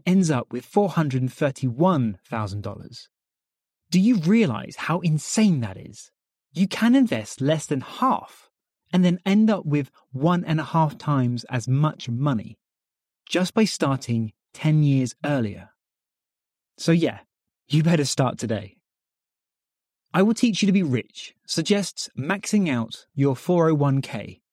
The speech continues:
to get the maximum from your employer. They will usually match your contribution up to a certain point, and then also investing in the Roth I R A, another form of retirement plan, but one that you control, and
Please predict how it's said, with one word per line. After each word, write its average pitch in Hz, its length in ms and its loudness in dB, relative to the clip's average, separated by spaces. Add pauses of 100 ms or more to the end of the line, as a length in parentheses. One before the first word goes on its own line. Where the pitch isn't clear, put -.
(200)
to 160 100 -4
get 185 180 2
the 160 80 2
maximum 175 560 0
from 151 220 0
your 135 140 2
employer. 127 540 -4 (640)
They 180 80 4
will 175 100 4
usually 226 420 4
match 160 360 0
your 139 80 0
contribution 135 800 -2 (180)
up - 160 -4
to - 100 -6
a 143 40 -2
certain 107 340 -4
point, - 440 -8 (640)
and 156 180 4
then 165 300 2
also 180 260 2
investing 156 640 0 (300)
in 147 120 2
the 139 100 2
Roth 160 360 0
I 139 180 0
R 139 160 2
A, - 280 -8 (300)
another 175 300 2
form 143 260 2
of 123 100 0
retirement 120 540 -2
plan, - 340 -12 (400)
but 165 120 0
one 175 260 4
that 151 120 0
you 156 260 4
control, - 680 -2 (640)
and 120 400 0